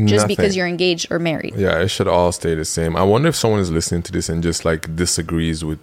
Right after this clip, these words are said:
Speaker 2: with, I'm sure they disagree
Speaker 1: I would
Speaker 2: with
Speaker 1: love,
Speaker 2: a
Speaker 1: we
Speaker 2: lot
Speaker 1: would,
Speaker 2: of
Speaker 1: I would love, love to have somebody that really disagrees with us right now. You know, maybe
Speaker 2: About just
Speaker 1: we'll
Speaker 2: the whole thing?
Speaker 1: Yeah.
Speaker 2: I mean, I'm sure someone is probably listening to this and just kinda like, "I'm about to turn this podcast off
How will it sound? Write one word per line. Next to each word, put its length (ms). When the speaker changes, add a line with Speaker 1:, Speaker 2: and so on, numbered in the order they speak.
Speaker 2:
with, 160
I'm 120
sure 140
they 100
disagree 220
Speaker 1:
I 20
would 140
Speaker 2:
with 60
Speaker 1:
love, 140
Speaker 2:
a 20
Speaker 1:
we 100
Speaker 2:
lot 60
Speaker 1:
would, 200
Speaker 2:
of 60
Speaker 1:
I 160
would 160
love, 200
love 280
to 100
have 180
somebody 360
that 140
really 200
disagrees 440
with 140
us 180
right 140
now. 240
You 100
know, 140
maybe 160
Speaker 2:
About 180
just 140
Speaker 1:
we'll 100
Speaker 2:
the 80
whole 180
thing? 300
Speaker 1:
Yeah. 260
Speaker 2:
I 40
mean, 120
I'm 80
sure 300
someone 320
is 80
probably 240
listening 400
to 100
this 380
and 260
just 220
kinda 180
like, 160
"I'm 160
about 140
to 80
turn 340
this 100
podcast 540
off 260